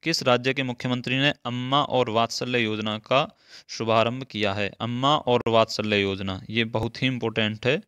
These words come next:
और हाल ही में कई एग्जाम्स में इसे पूछा गया है। ये सिक्किम ने शुरू की है, अम्मा और वात्सल्य योजना। ये आपके सीजीएल, सीपीओ और एसएससी के कई एग्जाम्स हुए हैं, सभी में इन योजनाओं को पूछा गया है।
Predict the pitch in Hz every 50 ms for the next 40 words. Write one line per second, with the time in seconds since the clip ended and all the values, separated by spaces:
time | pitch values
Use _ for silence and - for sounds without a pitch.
0 | _ _ _ _ _ _ _ _ - 113 113 107 101 110 107 113 113 110 101 120
1 | 123 131 139 - - 120 123 127 - - 104 107 107 107 107 107 104 101 - 117
2 | 110 107 104 - 139 180 190 - _ _ - 117 113 - - 120 110 104 98 98
3 | 98 98 95 95 95 107 104 113 139 160 - - - 123 - _ _ - 131 135
4 | 143 143 147 143 - - 107 104 95 107 98 104 98 101 - - 104 107 107 110
5 | 117 117 - 113 131 151 226 - _ _ _ _ _ _ _ _ _ - 107 110
6 | 113 110 - - - 107 107 104 104 101 98 95 95 92 95 92 90 92 - _
7 | _ _ _ _ _ _ _ _ _ _ _ _ _ _ _ _ _ _ _ _
8 | _ _ _ _ _ _ - 110 110 107 110 107 107 104 - - 107 101 - -
9 | - - 127 120 120 131 131 135 139 135 - - - 123 113 - 123 120 123 127
10 | 135 151 170 _ _ _ _ - 110 113 113 113 - 113 113 - 123 117 - -
11 | 123 123 120 - 113 113 120 117 113 110 113 113 113 113 - - 113 123 143 143
12 | - 120 110 107 113 110 117 117 - - 113 123 127 120 113 104 104 101 104 104
13 | 104 104 - - - - 113 110 - 113 104 98 95 95 92 90 95 92 92 _
14 | _